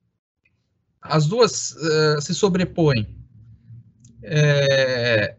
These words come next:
essas duas curvas, lidas juntas, mostram a correlação entre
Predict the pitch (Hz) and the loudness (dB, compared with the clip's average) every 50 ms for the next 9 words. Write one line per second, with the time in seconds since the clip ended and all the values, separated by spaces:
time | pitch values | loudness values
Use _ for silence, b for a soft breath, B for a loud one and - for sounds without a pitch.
0 | - - - 165 202 - 240 208 165 143 170 247 262 180 147 - - - 151 156 | -10 -2 0 0 2 2 2 2 2 2 0 0 0 0 -2 -4 -8 -4 -2 -2
1 | 185 208 175 143 123 107 104 104 - - - - - _ _ _ - 113 113 139 | -2 -2 -2 -2 -4 -4 -4 -6 -12 -12 -12 -14 -16 _ _ _ -12 -8 -4 -2
2 | 180 190 151 143 127 120 110 107 127 156 202 208 - 143 120 113 120 127 143 165 | -2 0 0 -2 -2 -2 -4 -4 -2 -2 -2 -2 -2 -4 -6 -6 -4 0 0 2
3 | 190 196 175 - - - 127 110 101 95 92 - - _ _ _ _ _ _ _ | 2 2 0 -2 -6 -6 -6 -4 -4 -6 -8 -12 -16 _ _ _ _ _ _ _
4 | - 120 113 117 - - 202 220 254 277 247 196 196 190 175 156 147 - - - | -6 -6 -6 -6 -4 2 4 6 6 6 4 4 2 0 0 0 0 -2 -4 -4
5 | 151 135 131 135 165 226 254 - _ _ _ - - 143 147 160 156 151 - 160 | 0 2 2 2 2 0 -2 -8 _ _ _ -10 -6 -2 0 0 0 0 -2 -2
6 | 156 170 156 147 | 0 0 -2 -2